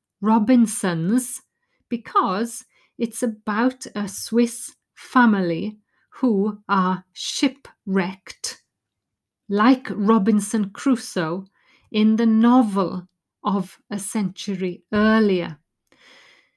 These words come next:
So what it's trying to say is that the name is a little misleading. Their name wasn't Robinson, but because they were shipwrecked,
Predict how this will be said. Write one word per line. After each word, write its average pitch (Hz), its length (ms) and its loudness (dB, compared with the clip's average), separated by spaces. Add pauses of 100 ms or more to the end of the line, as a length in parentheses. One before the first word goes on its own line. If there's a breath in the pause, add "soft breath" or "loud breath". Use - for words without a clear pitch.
(480 soft breath)
So 247 200 -2
what 277 240 0
it's 302 180 -6
trying 269 280 0
to 254 120 -4
say 202 320 -2
is 196 220 -6
that 214 180 -6
the 220 80 -2
name 226 640 4
is 196 200 -2
a 208 80 -2
little 208 480 -2
misleading. 202 1200 -2
Their 240 300 2
name 202 580 2
wasn't 202 760 -2
Robinson, 175 840 -2 (640)
but 208 220 -6
because 240 560 0
they 226 240 2
were 202 420 -2
shipwrecked, - 1200 -6